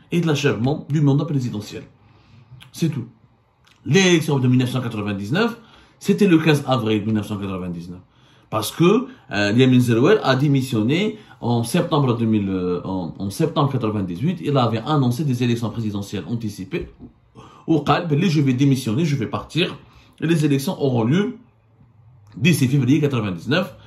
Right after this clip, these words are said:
Ils n'ont pas pu les organiser en février quatre-vingt-dix-neuf, les pré-,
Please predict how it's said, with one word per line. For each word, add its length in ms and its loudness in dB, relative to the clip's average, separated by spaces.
Ils 80 0
n'ont 100 4
pas 140 4
pu 100 -2
les 140 6
organiser 360 4
en 80 2
février 240 0
quatre-vingt-dix-neuf, 920 -4
les 80 2
pré-, 260 -2